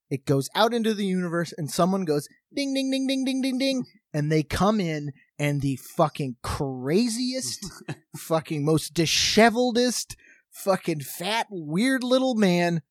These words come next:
Speaker 1: comes just like, beep, beep, beep, beep. He just totters through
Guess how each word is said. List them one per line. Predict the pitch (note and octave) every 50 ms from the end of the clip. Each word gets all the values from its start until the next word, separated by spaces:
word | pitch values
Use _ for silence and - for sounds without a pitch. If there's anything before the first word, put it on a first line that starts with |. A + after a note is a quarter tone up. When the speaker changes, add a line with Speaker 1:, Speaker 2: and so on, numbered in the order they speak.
| _ _ _ _ _ -
Speaker 1:
comes | - F3+ F3 F3 F3
just | - G3 F3+ - -
like, | F3 D#3 - _ _ _ _
beep, | - D#4+ D#4 - _ _
beep, | - D4 C#4+ - _ -
beep, | D4 C#4+ - _ -
beep. | D4 C#4+ C#4 - -
He | A#3+ F3+
just | D3 E3 D#3 D#3
totters | - - - C3 C#3+ D#3 E3 F#3+ G3+ G#3 - -
through | - F3+ F3 E3 D3 C3+ B2 A#2